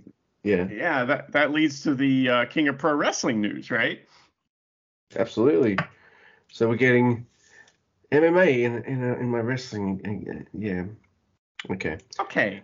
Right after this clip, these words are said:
Speaker 1: All
Speaker 2: You're
Speaker 1: right.
Speaker 2: a whiny baby
Speaker 1: I
Speaker 2: because,
Speaker 1: know.
Speaker 2: listen, every time Great-O-Khan has had anything to do with the King of Pro Wrestling trophy, it's been fucking amazing. So come on now.
Speaker 1: I
Speaker 2: It's
Speaker 1: know.
Speaker 2: gonna be awesome.
Speaker 1: It, it will be good. It will be good.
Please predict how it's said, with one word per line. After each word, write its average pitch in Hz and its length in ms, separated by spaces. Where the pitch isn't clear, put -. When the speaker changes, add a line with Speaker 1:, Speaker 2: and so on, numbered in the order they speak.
Speaker 1:
All 220 80
Speaker 2:
You're 226 140
Speaker 1:
right. - 80
Speaker 2:
a 175 40
whiny 160 320
baby 127 440
Speaker 1:
I 143 140
Speaker 2:
because, 113 260
Speaker 1:
know. 107 100
Speaker 2:
listen, 98 420
every 381 200
time 262 260
Great-O-Khan 202 600
has 147 100
had 151 200
anything 190 380
to 165 80
do 139 340
with 123 160
the 139 60
King 139 300
of 135 100
Pro 135 160
Wrestling 113 480
trophy, 107 400
it's 110 120
been 104 160
fucking 101 340
amazing. 92 520
So - 160
come 185 180
on - 180
now. - 60
Speaker 1:
I 180 100
Speaker 2:
It's 123 80
Speaker 1:
know. - 60
Speaker 2:
gonna 294 120
be 98 120
awesome. - 340
Speaker 1:
It, 143 180
it 165 260
will 135 180
be 107 100
good. 80 260
It 113 80
will 80 200
be - 120
good. - 200